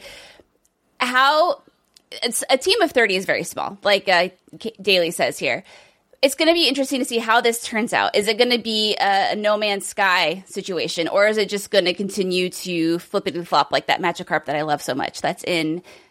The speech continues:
the house or the studio or wherever it is in Los Angeles? And is it po-, how do you relaunch this game? Like,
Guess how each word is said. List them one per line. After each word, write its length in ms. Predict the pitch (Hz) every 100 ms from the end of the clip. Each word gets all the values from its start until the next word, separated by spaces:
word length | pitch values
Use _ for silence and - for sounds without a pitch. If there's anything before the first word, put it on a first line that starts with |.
| _ _ _ _
the 80 | 196
house 300 | 180 156 180
or 100 | 175
the 80 | 165
studio 360 | 180 156 143
or 40 | 147
wherever 260 | 170 151
it 100 | 151
is 120 | 147
in 60 | 147
Los 180 | 113 -
Angeles? 500 | 156 160 151 180 - - - -
And 200 | 254 269
is 180 | 262 302
it 160 | -
po-, 220 | 269 269 311
how 200 | 277 330
do 100 | 339
you 180 | 370
relaunch 500 | 240 269 214 196 285
this 220 | - 190 -
game? 320 | 240 165 196
Like, 160 | 214